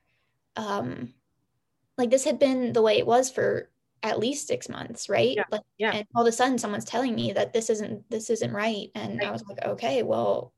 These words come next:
Speaker 1: wow." Um, and from then on, it was, I could no longer go back to that coping mechanism as,
Speaker 2: Right.
Speaker 1: as strongly as I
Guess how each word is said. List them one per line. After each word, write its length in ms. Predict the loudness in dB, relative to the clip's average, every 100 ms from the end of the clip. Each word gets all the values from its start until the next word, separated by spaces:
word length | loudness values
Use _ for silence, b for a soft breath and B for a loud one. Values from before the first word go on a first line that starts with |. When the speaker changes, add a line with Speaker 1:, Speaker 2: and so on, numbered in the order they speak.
| -10
Speaker 1:
wow." 520 | -8 -6 -4 -4 -4
Um, 460 | -6 -6 -6 -8 -10 b b b
and 280 | -4 -2 -4
from 260 | -2 -2 0
then 180 | -2 -2
on, 340 | -2 -4 -4
it 100 | -4
was, 220 | -4 -6 -10 B B B -6
I 80 | -4
could 180 | -4
no 220 | -4 -2 -2
longer 340 | -2 -2 0
go 140 | 0
back 240 | 0 -2 -6
to 100 | -6
that 220 | -4 -4
coping 400 | -4 -6 -4 -6
mechanism 760 | -6 -8 -8 -6 -6 -8 -8 -4
as, 200 | -2 0
Speaker 2:
Right. 180 | 0 -2 _ -4
Speaker 1:
as 140 | -4
strongly 540 | 4 4 4 2 -2 -2
as 180 | -4
I 280 | -4 -6 -8